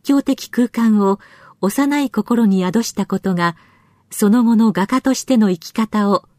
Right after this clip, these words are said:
決定づけているように思われます。千九百七十年代半ばに描かれた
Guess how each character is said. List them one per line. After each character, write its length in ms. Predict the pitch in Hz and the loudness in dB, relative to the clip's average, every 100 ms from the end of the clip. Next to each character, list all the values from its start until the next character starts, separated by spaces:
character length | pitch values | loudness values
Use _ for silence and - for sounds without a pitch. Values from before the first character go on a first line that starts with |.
| _ | _
決 200 | 202 180 | -4 -4
定 200 | - 285 | -2 0
づ 140 | 233 262 | 2 0
け 140 | 269 | 0
て 120 | - | 2
い 80 | 214 | 4
る 140 | 220 | 4
よ 120 | 220 220 | 4 4
う 60 | |
に 140 | 175 151 | 2 -2
思 140 | 151 | -2
わ 140 | 156 | -4
れ 120 | 151 143 | -4 -6
ま 120 | 175 | -8
す。 220 | - - _ _ _ _ _ _ _ _ _ _ _ _ _ _ _ _ _ _ _ _ _ _ _ _ _ | -10 -18 _ _ _ _ _ _ _ _ _ _ _ _ _ _ _ _ _ _ _ _ _ _ _ _ _
千 320 | - 302 330 | -2 0 0
九 220 | - 247 | 0 0
百 300 | 202 180 175 | 0 -2 -2
七 260 | 175 208 269 | 0 0 0
十 240 | 262 269 | 0 2
年 260 | 247 254 220 | 2 2 0
代 200 | 170 165 | 0 -2
半 300 | 156 - 226 | -4 -2 0
ば 100 | 226 | 4
に 200 | 226 220 | 4 4
描 100 | 220 | 2
か 100 | 214 | 0
れ 120 | 208 | -4
た 280 | - 156 151 | -2 -2 -2